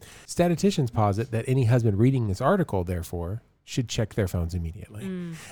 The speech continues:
Speaker 2: Uh, according to experts, some of the videos are indeed funny, but husbands do not respond quickly enough because they are unaware that women apply an invisible time limit to communique. Here's the thing. Um,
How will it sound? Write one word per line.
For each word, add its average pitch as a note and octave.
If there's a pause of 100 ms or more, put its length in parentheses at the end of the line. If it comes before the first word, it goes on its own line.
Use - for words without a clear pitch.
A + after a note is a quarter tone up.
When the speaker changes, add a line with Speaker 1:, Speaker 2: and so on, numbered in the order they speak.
(120)
Speaker 2:
Uh, A2+
according D#3+
to D#3
experts, G#2+
some D3
of D3
the A#2
videos G#2
are A2
indeed G#2
funny, A2+
but A2
husbands C3
do A#2
not B2
respond A#2+
quickly B2
enough F#2
because G2+
they F#2+
are F2
unaware C#3+
that G2+
women A2+
apply F#2+ (360)
an G#2
invisible C#3+
time G#2
limit F#2 (120)
to G#2
communique. E2+ (720)
Here's E3
the G#2+
thing. C3 (420)
Um, G2+